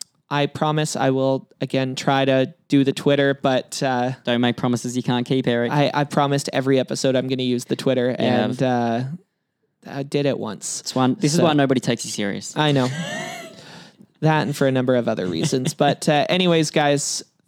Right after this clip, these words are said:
Speaker 1: thank you for listening as always. Happy New Year. Thank you for listening to Living a Broadcast.
Speaker 2: Absolutely. Happy New Year, everybody.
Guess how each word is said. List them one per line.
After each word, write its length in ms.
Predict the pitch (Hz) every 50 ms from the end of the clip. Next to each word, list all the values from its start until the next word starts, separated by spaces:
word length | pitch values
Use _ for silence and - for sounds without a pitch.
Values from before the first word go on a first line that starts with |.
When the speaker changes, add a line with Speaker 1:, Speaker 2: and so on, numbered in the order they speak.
| _ _
Speaker 1:
thank 240 | 196 196 190 180 -
you 40 | 185
for 120 | 170 - 160
listening 400 | 151 147 147 - 160 143 139 139
as 140 | 139 135 143
always. 580 | 135 127 127 127 127 127 127 131 - - - - - - - - - - - -
Happy 320 | - 175 170 165 - 151
New 100 | 143 139 135
Year. 460 | 131 127 131 131 127 127 131 147 - _ - - 143 -
Thank 400 | - - - 160 160 165 - -
you 100 | 147 147
for 160 | 143 - 143
listening 640 | 131 127 123 - - 123 117 110 107 113 120 135 147 -
to 100 | - 131
Living 240 | 127 127 120 123 123
a 60 | 120
Broadcast. 840 | - 123 117 110 110 - - 120 113 104 110 - - - - - - -
Speaker 2:
Absolutely. 520 | 131 127 123 - 143 131 131 127 123 120
Happy 280 | 120 127 127 123 143 131
New 120 | 127 127
Year, 240 | 123 123 120 120 120
everybody. 720 | 117 113 117 117 117 117 117 113 113 113 113 113 117 135